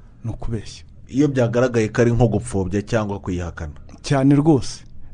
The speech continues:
Speaker 1: kuko itegeko ryagiriweho u-, uwakoze icyaha uwo ari we wese. Ntabwo rero statut social afite aho ngaho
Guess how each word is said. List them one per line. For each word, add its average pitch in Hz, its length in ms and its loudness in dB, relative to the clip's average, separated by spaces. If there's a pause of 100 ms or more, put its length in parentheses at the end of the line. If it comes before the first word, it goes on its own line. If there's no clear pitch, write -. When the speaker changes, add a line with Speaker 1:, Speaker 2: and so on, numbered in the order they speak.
Speaker 1:
kuko 180 440 4
itegeko 151 540 2
ryagiriweho 151 880 2 (320)
u-, 156 180 -8
uwakoze 160 460 6
icyaha 156 560 4 (680)
uwo 147 140 6
ari 156 120 8
we 151 80 8
wese. 131 400 0
Ntabwo 135 300 2
rero 180 120 4
statut 143 320 -2
social 151 380 0
afite 123 340 0
aho 151 160 2
ngaho 139 420 0